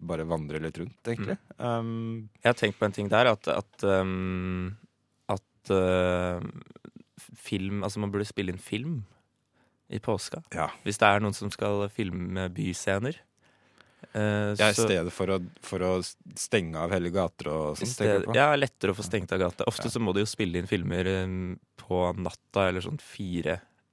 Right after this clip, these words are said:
Speaker 2: fem om morgenen.
Speaker 1: Ja.
Speaker 2: Um, nå kan du gjøre det i vanlig dagstid. Slipper å liksom
Speaker 1: Men jeg tror ikke det blir dyrere for produksjonsselskapet, da, siden de må betale sånn,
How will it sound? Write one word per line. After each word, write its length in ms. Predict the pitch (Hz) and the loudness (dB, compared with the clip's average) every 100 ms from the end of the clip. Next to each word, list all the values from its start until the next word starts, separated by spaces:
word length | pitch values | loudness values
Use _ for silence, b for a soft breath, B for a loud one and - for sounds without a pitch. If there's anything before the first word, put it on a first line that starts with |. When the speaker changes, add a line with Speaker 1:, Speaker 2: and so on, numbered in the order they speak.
| _ _ _ _ | _ _ _ _
Speaker 2:
fem 460 | - 90 92 95 - - | -4 -2 -2 -8 -12 -8
om 100 | 98 | -4
morgenen. 460 | 95 92 85 85 107 - - | -2 -2 -2 -4 -8 -8 -4
Speaker 1:
Ja. 160 | 85 82 b b b b - | -2 -4 b b b b -2
Speaker 2:
Um, 680 | 95 92 92 92 92 90 101 | 0 0 0 -2 -2 -2 0
nå 120 | 151 185 | 0 -2
kan 160 | - 135 | -4 0
du 60 | 131 | 2
gjøre 160 | 98 | 4
det 220 | 95 120 147 - - | 4 2 0 -8 -6
i 80 | 113 | 2
vanlig 840 | 110 87 87 92 92 90 90 92 | 2 2 2 2 2 2 0 -2
dagstid. 380 | 87 - - 135 | -6 -8 -12 -12
Slipper 320 | - - - | -10 -8 -2
å 140 | 95 92 | -2 -2
liksom 240 | 92 98 - _ _ _ - | -4 -8 -10 _ _ _ -2
Speaker 1:
Men 120 | 113 | 2
jeg 80 | 113 | 4
tror 120 | 110 | 2
ikke 100 | 87 | 2
det 80 | 113 | 2
blir 160 | 127 123 | 2 2
dyrere 500 | 123 117 98 85 85 | 2 4 4 2 0
for 280 | 85 - 92 90 90 - - | -2 -2 -4 -2 -8 -10 -2
produksjonsselskapet, 640 | 98 98 80 82 90 87 | -2 0 -2 -2 -2 0
da, 80 | 123 | 0
siden 200 | 123 104 | 2 2
de 60 | 95 | 2
må 80 | 92 | 2
betale 380 | 92 95 85 85 | 2 2 2 2
sånn, 300 | 87 85 | -2 -2